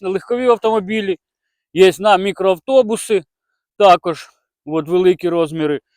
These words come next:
Є ще такий варіант, як оцей, тільки він закриває ще сюди, йде на цей, на бокові стекла. Отак він виглядає, Вінтер Плюс називається. От, бачите, він, е, закриває зеркала,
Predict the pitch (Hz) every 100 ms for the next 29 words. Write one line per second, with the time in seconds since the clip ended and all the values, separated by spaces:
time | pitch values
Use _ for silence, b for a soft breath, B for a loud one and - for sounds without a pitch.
0 | _ _ _ - 208 196 202 214 190 185
1 | 214 202 214 196 196 202 196 247 247 208
2 | _ _ - 151 208 214 185 175 190 202
3 | 208 185 - 196 - 180 190 175 160 170
4 | 185 180 190 190 185 180 175 156 170 143
5 | 143 156 175 175 185 196 202 - - 175
6 | 131 120 - _ _ _ _ 139 147 151
7 | - 131 131 131 127 120 120 110 139 196
8 | 185 170 185 151 127 117 120 104 101 -
9 | _ _ _ _ _ _ 113 120 165 -
10 | 131 151 151 147 143 143 143 139 135 147
11 | 160 160 151 147 165 - 226 262